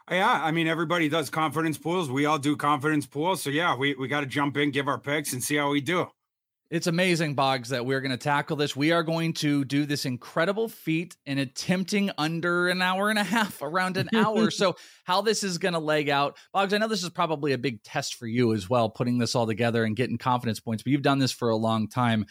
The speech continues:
Speaker 2: Are you feeling good about this entire setup that we've got?
Speaker 3: I mean, I feel as queasy as I w-, always would picking all of these games, forty-three bowl games. And
Speaker 2: <sighs>
Speaker 3: it's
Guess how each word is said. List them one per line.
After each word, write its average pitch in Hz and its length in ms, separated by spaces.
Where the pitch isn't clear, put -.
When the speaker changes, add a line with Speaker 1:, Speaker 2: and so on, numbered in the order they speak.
Speaker 2:
Are 127 60
you 135 80
feeling 180 380
good 160 420
about 156 380
this 165 240
entire 160 380
setup 165 280
that - 80
we've 156 140
got? 185 260
Speaker 3:
I 196 140
mean, 185 180
I 170 220
feel 147 560
as 120 280
queasy 110 600
as 104 300
I 101 140
w-, 95 260
always 127 420
would 165 360
picking 165 320
all 143 380
of 143 80
these 147 220
games, 143 300
forty-three 151 1080
bowl 131 300
games. 143 640
And 135 440
Speaker 2:
<sighs> - 40
Speaker 3:
it's 214 260